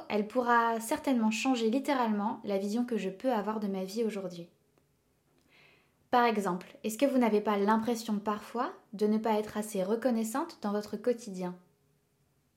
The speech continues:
La gratitude, c'est une pensée qui peut réellement vous aider à vous concentrer sur ce que vous avez, sur ce qui vous rend vraiment heureuse et sur ce qui vous fait du bien. Elle détourne en quelque sorte votre attention d'une manière saine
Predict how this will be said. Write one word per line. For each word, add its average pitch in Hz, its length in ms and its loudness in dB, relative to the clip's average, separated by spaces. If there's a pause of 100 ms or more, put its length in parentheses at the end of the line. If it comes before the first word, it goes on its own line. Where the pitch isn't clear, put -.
(600)
La 208 120 6
gratitude, 269 640 4
c'est 226 300 0
une 214 160 4
pensée 262 340 2
qui 254 140 -6
peut 220 160 0
réellement 226 400 0
vous 190 260 -2
aider 220 220 2
à 208 80 4
vous 185 100 -4
concentrer 220 540 -2
sur 208 160 -10
ce - 60 -16
que 196 100 -6
vous 180 280 -4
avez, 196 480 2 (460)
sur - 220 -4
ce - 100 -4
qui 214 160 -2
vous 202 180 -2
rend 190 220 0
vraiment 190 460 0
heureuse 220 500 0 (300)
et 202 80 0
sur 226 180 -4
ce 226 80 -2
qui 226 180 -4
vous 220 140 -8
fait 269 160 0
du 196 160 -6
bien. 180 320 -4 (1400)
Elle 214 160 6
détourne 285 400 6
en 220 120 4
quelque 294 280 4
sorte 269 280 2
votre 208 200 0
attention 226 400 -2
d'une 214 200 2
manière 180 360 -2
saine 262 480 0